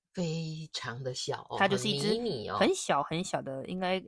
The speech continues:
Speaker 2: 就叫它小老鼠吧，就这么小的小老鼠。就是由于它的 size 非常小，所以它们也有自己独特的生存策略。刚刚是说鳄鱼嘛，就，就是外带，外带在嘴巴里面一起带走。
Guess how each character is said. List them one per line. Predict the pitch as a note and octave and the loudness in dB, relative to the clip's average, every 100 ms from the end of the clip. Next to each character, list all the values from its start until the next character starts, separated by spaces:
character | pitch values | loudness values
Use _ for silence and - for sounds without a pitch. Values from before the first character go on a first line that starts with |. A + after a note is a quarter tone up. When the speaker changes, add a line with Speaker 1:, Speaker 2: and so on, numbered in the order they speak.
| - | -10
Speaker 2:
就 | - | -10
叫 | F3 F3 | 0 4
它 | E3+ | 6
小 | E3+ - | 4 2
老 | A#2+ C#3 | 0 -2
鼠 | - - | -4 -8
吧， | - - | -8 -4
就 | A3+ | 0
这 | - | 2
么 | C#4 G3 | 4 4
小 | - B2 | 2 0
的 | A#2+ | 0
小 | - - | -4 -4
老 | - | -4
鼠。 | - - - - - - | -6 -10 -16 -18 -20 -8
就 | - | -2
是 | D#4 C#4+ - | -2 -2 2
由 | G3 F#3 C#4+ | 10 12 12
于 | F#3 E3+ | 6 2
它 | F3+ F3+ | 2 0
的 | F3+ | 0
size | D3 - D#3 - - - | 0 4 4 4 -4 -2
非 | E3 | -2
常 | E3+ - F3 | -2 -6 -8
小， | - - | -10 -10
所 | - - E3 | -6 0 2
以 | F3 | 2
它 | - D3+ | 0 -4
们 | C#3 | -4
也 | C#3+ | -4
有 | - | -4
自 | - C3+ | -6 -12
己 | - - | -12 -16
独 | - A2+ | -10 -10
特 | - - D#3 | -6 -4 -4
的 | - | -4
生 | - D#3 D#3 | -2 -2 -4
存 | - - | -8 -10
策 | - - - | -6 -2 -2
略。 | - - - - | -2 -4 -12 -4
刚 | - B3 | 4 4
刚 | B3+ | 6
是 | C4+ C#4 | 2 0
说 | C4 G#3+ G#3+ A3+ _ _ | 2 6 6 6 _ _
鳄 | - F3 | 2 2
鱼 | C#3 C3+ | 0 -4
嘛， | C#3 C3+ | -2 0
就， | F3+ | 0
就 | E3 E3+ | -2 -2
是 | E3 | 0
外 | D#3+ D3+ | 2 4
带， | - D3+ C#3+ _ | 4 2 0 _
外 | - D#3+ | 0 2
带 | D3+ | 2
在 | D#3+ | 0
嘴 | - | -2
巴 | - C3+ | -2 -2
里 | C#3+ - | -2 -6
面 | C#3+ | -10
一 | |
起 | E3 - | -10 -6
带 | D#3 - | -4 -4
走。 | - - | -6 -18